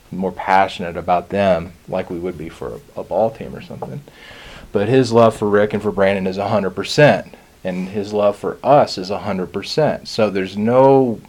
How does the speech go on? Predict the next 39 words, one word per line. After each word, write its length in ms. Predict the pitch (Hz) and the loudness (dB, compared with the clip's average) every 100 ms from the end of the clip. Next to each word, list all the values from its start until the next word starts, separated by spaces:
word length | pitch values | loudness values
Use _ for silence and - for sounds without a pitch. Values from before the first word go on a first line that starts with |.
| - 113 | -18 -6
there's 220 | 113 117 | -6 -2
no 160 | 131 | -4
change 600 | - - 143 156 92 90 - | -4 -6 -4 -2 -4 -6 -10
depend-, 360 | - 120 - | -6 -6 -4
no, 140 | 113 - | -4 -4
depending 460 | - - 123 113 | -10 -10 -6 -2
on 260 | 107 101 95 - - - - | -2 -4 -6 -16 -20 -14 0
what 160 | 127 | 0
position 460 | 104 95 110 - 117 | 0 -4 -6 -4 -4
we 80 | 110 | -2
hold 220 | 113 110 | 0 0
at 100 | 107 | -4
the 60 | 107 | -8
church 600 | - 107 107 107 104 98 | -4 0 2 0 0 -6
or, 260 | 87 92 - - - - - | -4 -6 -12 -20 -20 -20 -16
or 140 | - 80 | -8 -4
what 220 | 110 107 | 2 2
we 100 | 107 | 2
do 580 | 104 101 104 107 104 101 | -4 -2 0 2 2 0
or 260 | 80 64 - - | -2 -4 -10 -8
whatever 420 | 107 107 117 110 | -4 0 2 2
it 80 | 104 | 2
is, 520 | 131 107 92 90 - - | 4 2 2 -4 -14 -12
you 140 | 98 | -4
know, 220 | 92 92 | -2 0
even 280 | 117 131 131 | -2 -4 -2
in 60 | 123 | -2
the 40 | 104 | 0
body 260 | 98 92 | 0 0
of 100 | 73 | -4
Christ, 640 | - - 78 - - - - _ - | -6 0 0 0 -6 -18 -20 _ -4
we're 200 | 107 117 | 2 6
all 260 | 139 135 | 8 8
a 60 | 98 | 6
hundred 280 | 120 123 120 | 0 -2 -4
percent 360 | 107 110 95 | -8 -6 -6
loved 280 | 90 87 - | -4 -6 -8
by 140 | 80 | -12
God. 400 | 92 - - - | -10 -10 -12 -14